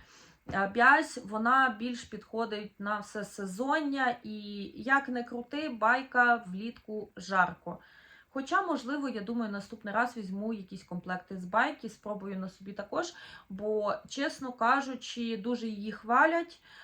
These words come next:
е, дуже всі задоволені, хто замовляли, але це також дорога тканина, і це турецька тканина, до речі, байка в нас турецька,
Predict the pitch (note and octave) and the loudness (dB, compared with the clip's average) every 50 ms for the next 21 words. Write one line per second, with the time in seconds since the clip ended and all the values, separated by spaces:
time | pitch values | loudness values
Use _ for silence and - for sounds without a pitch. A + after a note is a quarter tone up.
0 | - - - - G3+ G3+ G#3 B3+ C4+ A#3+ A#3+ A3+ - - A3 G3+ G3+ G3 G#3+ A3 | -20 -8 -4 -2 -2 -2 -2 -2 -2 -2 -4 -4 -6 -8 -8 -8 -6 -6 -4 -2
1 | C4 D4 D#4 D4+ C#4+ C#4+ B3+ - - C4 A#3+ C4 C4 B3+ B3 A#3 B3 A#3+ A#3+ A#3+ | -2 0 0 0 -2 -2 -4 -6 -8 -6 -4 -4 -4 -2 -2 4 6 6 6 6
2 | A3+ - G#3+ A3 A3+ A3+ - A#3+ A#3 A3 A3 - G#3+ G#3+ G#3+ G#3 G3 F#3 G3 G#3+ | 4 2 0 -2 -2 -2 0 0 0 2 4 2 2 2 0 -4 -8 -6 -4 -4
3 | G#3+ G#3+ G#3 G3+ F#3 - - G3+ G3+ A3+ C4+ D#4 D#4+ E4 C#4+ - A3+ G3 - A#3+ | -2 0 0 0 -2 -2 -4 -4 -2 -2 -2 0 0 0 0 -2 -6 -8 -4 -2
4 | B3 A#3+ B3 - B3+ B3+ A#3+ A3 G3+ G#3 - - F3+ F3+ - F#3+ F#3+ F#3 F#3 F3+ | -2 -2 0 -2 -4 -2 -2 -2 -4 -6 -8 -10 -10 -10 -8 -8 -6 -4 -4 -4
5 | F3 F3+ F#3+ F#3 F#3+ F3 - F#3 F3+ G3 A3+ D4 - - B3 G#3 F3+ G3+ A#3 - | -6 -6 -6 -8 -8 -10 -10 -8 0 0 0 0 0 -2 -4 -2 -2 -2 -4 -4
6 | - - G#3+ G3+ F3 E3 - - - - | -8 -8 -4 -2 -2 -2 -4 -6 -14 -18